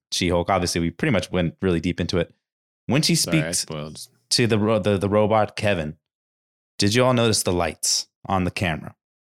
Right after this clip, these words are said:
Speaker 1: We have a blue s-, a blue, red, and a green.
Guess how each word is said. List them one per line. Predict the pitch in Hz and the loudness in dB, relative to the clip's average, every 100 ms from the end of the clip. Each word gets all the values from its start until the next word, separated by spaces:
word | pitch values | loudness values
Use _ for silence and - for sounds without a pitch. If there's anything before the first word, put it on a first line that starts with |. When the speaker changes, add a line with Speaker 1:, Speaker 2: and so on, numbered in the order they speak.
| _ _ _ - | _ _ _ 0
Speaker 1:
We | |
have | 104 | 0
a | 95 | 2
blue | 113 143 | 2 4
s-, | 143 - | 2 0
a | 101 | -2
blue, | 92 120 139 147 | 2 4 4 4
red, | 117 120 | 4 4
and | 113 | 2
a | 85 | -2
green. | 104 110 98 87 | -2 0 0 -2